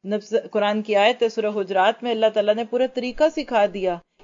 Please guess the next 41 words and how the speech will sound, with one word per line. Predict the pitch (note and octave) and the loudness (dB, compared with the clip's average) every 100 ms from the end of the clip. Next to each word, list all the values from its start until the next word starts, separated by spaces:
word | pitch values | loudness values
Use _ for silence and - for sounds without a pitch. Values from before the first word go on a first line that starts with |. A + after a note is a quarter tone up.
| - | -4
कि | |
अगर | A3+ C4 | 0 2
मोमिनों | B3 A#3 A#3 A#3+ A#3 | 0 -2 -2 -2 -2
के | A#3 | -2
दो | F#3 G#3+ B3 | 2 2 2
गिरोह | A#3 A3+ | 2 4
आपस | G#3 G#3+ G#3+ | 4 2 -6
में | G#3+ | -6
झगड़ | G3+ G3 A3 | -4 -2 -2
पड़े | G#3+ G3 A3 | 0 -2 -2
तो | A#3+ | -2
उनमें | A#3+ B3 | -4 -4
सुलह | B3+ C#4+ E4 | -4 -2 0
करा | F4 E4 C#4+ | 0 0 0
दो, | A3 G3 _ _ _ _ | 0 -4 _ _ _ _
सुलह | A#3+ C4+ | -2 0
बेहतर | B3+ C#4+ D4 F4+ | 0 -2 0 0
है, | E4+ C#4+ _ _ _ _ _ _ _ _ - | 0 -4 _ _ _ _ _ _ _ _ -20
खैर | - C4 D4 | -2 2 2
के | D#4 | 0
साथ | D4 C4+ C4 | 0 0 0
मामला | G#3+ G#3+ A3 | -2 2 2
होगा। | G#3 F#3 F3+ F3+ _ _ _ _ - | 2 -2 -4 -6 _ _ _ _ -6
जितना | A3 C4 D#4+ E4 | -6 -2 0 2
ज्यादा | B3+ G#3 A#3+ | 2 2 2
हम | B3+ A#3+ A3+ | 2 0 -2
इस | A#3 - | -4 -6
चीज | A3+ A#3 | -10 -4
के | B3+ | 0
ऊपर | A3+ A#3 | 2 2
आएंगे | G#3+ G3+ G3+ A#3 | 2 2 2 0
कि | A#3+ A3+ | 2 -2
दूसरों | F#3+ G3 G3+ A3+ | -2 -8 -6 -4
के | A3+ | -2
बीच | G#3 G#3+ A3 | -4 -6 -8
में | |
सुलह, | G#3+ G#3+ G#3+ G#3+ | -6 -4 0 2
सफाई | A3 A3 G#3 F#3+ G3 A3 | 0 -4 0 2 4 2
और | G#3+ | 0
खैर | G#3 G#3 A3 A#3+ | 0 0 2 0
रखें, | A#3+ | -2